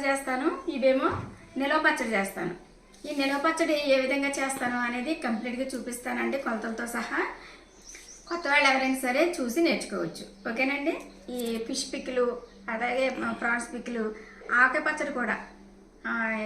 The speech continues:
మ-, స్పెషల్ మిక్చర్, ఇవన్నీ కూడా నాకు ఆర్డర్ వచ్చినాయి అనమాట. ఒక ఎనిమిది కిలోలు ఆర్డర్ వచ్చింది. ఓకేనండి, ఇవి,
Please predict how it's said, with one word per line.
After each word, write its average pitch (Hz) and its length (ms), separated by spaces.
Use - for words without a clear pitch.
మ-, - 460
స్పెషల్ 262 360
మిక్చర్, 254 300
ఇవన్నీ 277 540
కూడా 320 360
నాకు 294 220
ఆర్డర్ 247 380
వచ్చినాయి 220 300
అనమాట. 185 360
ఒక 226 100
ఎనిమిది 262 260
కిలోలు 254 320
ఆర్డర్ 208 240
వచ్చింది. 190 380
ఓకేనండి, 277 520
ఇవి, 339 520